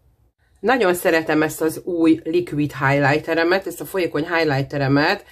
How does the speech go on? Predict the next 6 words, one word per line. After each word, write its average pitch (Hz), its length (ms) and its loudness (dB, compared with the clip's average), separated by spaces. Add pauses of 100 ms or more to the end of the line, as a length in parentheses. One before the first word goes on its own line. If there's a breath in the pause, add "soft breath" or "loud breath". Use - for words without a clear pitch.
(360 loud breath)
ami 170 440 2
a 160 120 0
Hypoallergenic 143 1000 0
Bell 131 460 0 (260)
márkától 131 760 -4
van. 185 320 2